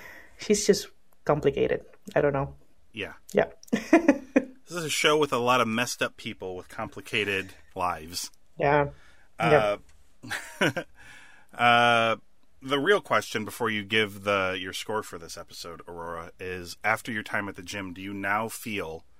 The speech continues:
Speaker 2: that you could, if you needed to, uh, swing a twenty pound weight and knock out a would-be, uh, assaulter?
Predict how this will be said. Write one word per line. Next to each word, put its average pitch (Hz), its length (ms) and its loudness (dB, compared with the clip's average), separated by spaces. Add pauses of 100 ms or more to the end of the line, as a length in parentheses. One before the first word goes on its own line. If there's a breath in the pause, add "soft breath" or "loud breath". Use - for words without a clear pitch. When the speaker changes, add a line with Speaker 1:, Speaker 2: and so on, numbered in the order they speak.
(360)
Speaker 2:
that 101 200 -4
you 101 300 -6
could, 107 560 2 (460)
if 131 280 0
you 127 180 0
needed 127 300 2
to, 90 340 -2 (500)
uh, 90 400 0 (100)
swing 113 500 -4
a 98 60 -6
twenty 101 320 -6
pound 92 320 -2
weight 92 300 -4
and 92 240 -2
knock 90 240 -2
out 87 200 -2
a 87 80 -6
would-be, 82 540 -14 (220)
uh, 78 260 -14 (380)
assaulter? - 640 -14